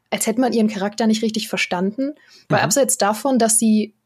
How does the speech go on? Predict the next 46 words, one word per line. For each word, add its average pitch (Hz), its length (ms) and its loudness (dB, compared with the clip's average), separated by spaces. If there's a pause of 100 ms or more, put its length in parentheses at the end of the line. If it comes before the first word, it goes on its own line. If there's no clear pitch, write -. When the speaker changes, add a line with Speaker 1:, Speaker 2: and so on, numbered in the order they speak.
(120)
Speaker 1:
<laughs> 226 220 -4
auch 233 180 2
in 226 120 2
Peter 220 260 0
verliebt 202 360 -4
ist, 226 200 0
hat 254 120 -4
sie 214 120 -2
kaum 247 320 0
Eigenschaften 214 680 0
von 196 240 0
der 185 260 0
originalen 202 420 0
Comic 220 380 0
M 185 200 -4
J, 196 260 0 (240)
die 220 60 2
ja 226 80 4
ganz 226 260 0
bewusst 240 420 -2
ein 214 80 0
sehr 202 360 0 (260)
problematischer 208 760 0
und 214 140 -2
unperfekter 226 600 0
Charakter 208 480 -4
ist, 214 320 -2 (160)
so 226 200 2
wie 220 80 4
sie 208 120 0
eben 214 140 2
auch 208 260 0
von 196 420 0
Kirsten 214 280 0
Dunst 208 300 0
dann 202 100 0
dargestellt 185 560 -2
wurde. 196 260 -2 (260)
Und 220 120 2
so 262 140 2
liebe 285 240 2
ich 240 100 0
sie - 140 0
eigentlich 214 280 0
am 190 120 0
meisten. 190 560 -2